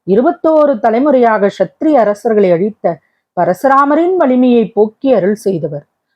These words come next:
மேலும் வலிய கொடிய அரக்கனான விராதனை கொன்றவர். கரண் முதலான கருணையற்ற ராட்சதர்களையும் அவர்களுடைய சேனைகளையும் அழித்து தேவர்களுக்கு நன்மை புரிந்தருளியவர். எத்திக்கில் இருக்கும் பகைவர்களையும் அழித்தருள்பவர்.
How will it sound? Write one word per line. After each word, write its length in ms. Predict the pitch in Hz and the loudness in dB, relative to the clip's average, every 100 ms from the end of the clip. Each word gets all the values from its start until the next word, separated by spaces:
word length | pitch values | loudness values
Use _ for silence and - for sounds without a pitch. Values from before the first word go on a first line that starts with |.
| _ | _
மேலும் 340 | 170 196 208 147 _ _ - | -2 0 0 -4 _ _ -6
வலிய 280 | 180 262 359 330 | 0 2 2 0
கொடிய 300 | 226 285 320 | 0 2 2
அரக்கனான 540 | 226 233 - 311 277 240 | 2 -2 -2 0 0 0
விராதனை 500 | 196 185 240 269 269 | 0 0 0 0 -2
கொன்றவர். 500 | 269 214 170 170 151 _ _ _ _ _ | -4 -8 -4 -6 -6 _ _ _ _ _
கரண் 280 | 311 349 392 | -2 0 0
முதலான 460 | 330 285 277 262 240 - | 0 2 2 2 0 -2
கருணையற்ற 680 | 214 247 330 294 - - 233 | 0 0 2 0 0 0 0
ராட்சதர்களையும் 920 | 208 214 - 220 202 180 175 160 147 _ _ _ | 0 -2 -2 0 2 0 -2 -6 -14 _ _ _
அவர்களுடைய 500 | 226 285 320 302 294 262 | -2 0 2 2 2 0
சேனைகளையும் 680 | 226 226 311 285 277 294 302 | 0 0 0 0 0 0 0
அழித்து 460 | 220 214 - 190 156 _ _ - | 0 -2 -4 -4 -4 _ _ -8
தேவர்களுக்கு 680 | 170 190 262 277 311 - 339 | -2 0 0 0 -2 -2 -2
நன்மை 340 | 254 190 196 | 0 -2 -2
புரிந்தருளியவர். 960 | 202 185 175 175 160 156 170 160 147 - _ _ _ _ - | -4 -4 -6 -4 -6 -6 -6 -6 -8 -14 _ _ _ _ -4
எத்திக்கில் 600 | 311 330 330 330 - 311 | -4 -2 -4 -6 -2 0
இருக்கும் 480 | 294 285 - 277 254 220 | 2 0 -2 -2 0 0
பகைவர்களையும் 680 | 226 220 302 294 254 233 220 | 0 0 0 2 2 2 0
அழித்தருள்பவர். 800 | 202 220 - 214 185 170 156 156 | 0 -2 -4 -2 -2 -2 -6 -10